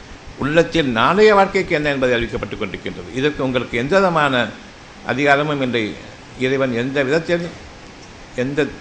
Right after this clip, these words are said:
திசையிலிருந்து, எந்த கோணத்திலிருந்து, எந்த வழியை உங்களுக்கு அறிவிக்கப் போகின்றான் என்பதை உங்க-, நீங்கள் கணிக்க முடியாது. ஏற்கனவே அந்த வழியில் அமைத்திருக்கின்றான். அதற்கு நன்றி செலுத்துங்கள். எல்லா வழிகளும் மூடப்பட்டு விட்டது என்னுடைய வாழ்க்கைக்காக.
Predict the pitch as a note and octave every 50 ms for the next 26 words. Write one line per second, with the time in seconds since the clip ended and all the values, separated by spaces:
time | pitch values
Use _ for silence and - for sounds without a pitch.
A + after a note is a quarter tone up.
0 | - - - - B2+ C#3+ C#3+ D#3+ G3 G3 F#3 E3+ E3 D#3+ D#3+ D#3 C#3+ D#3 E3+ F#3
1 | E3 B2+ B2+ C3+ C#3+ C#3+ C#3+ - D3 E3 E3+ D#3 D#3+ D#3 C#3+ D3+ C#3+ C#3+ C3 D3
2 | E3 D#3 B2 B2 B2+ C#3 D#3 D3 C3 C3 C#3 E3 F3 F3+ F3 E3 D#3+ E3 D#3+ D#3+
3 | D3 D3 D3+ D3 D#3+ D3+ D3+ C#3+ C3+ C3+ B2+ C3 C3+ B2+ B2 B2 A#2+ B2+ B2 A#2+
4 | A#2 A#2 A#2 - - - - - - A#2+ B2+ B2 A2+ B2+ C3 A#2+ A2+ - B2 B2+
5 | B2+ - C#3 B2 B2+ C3 B2 A#2+ A#2 A2+ A#2 C3 C#3+ D3+ D3+ D#3 D#3 E3 E3 D3
6 | C3+ B2+ A#2+ B2 B2 C3 C3+ A#2 G#2+ A2 C3 E3 D#3+ - C#3 C3+ - B2+ A#2 G#2+
7 | G#2 F#2+ F2 - - - - - - - - - - - A#2 C3+ D3+ D3+ E3+ C#3
8 | B2 A#2+ B2+ B2 B2 A#2+ G#2+ F#2+ A2 G2+ F2+ F2+ E2+ F2 - - G#2 - - -
9 | - - - - - - - - - - - - - - - - - - - -
10 | - - - - - - - - B2 C#3 D#3+ F3+ G3+ G#3 G3+ G3+ G#3 G#3 G#3+ F3+
11 | F#3+ G#3 F#3+ G3+ F#3 F#3 F#3+ F3 D#3+ F3+ F3 E3+ D#3+ D3+ D#3 D3 D3 D3 C#3+ -
12 | D#3+ D3 - C#3+ C3+ B2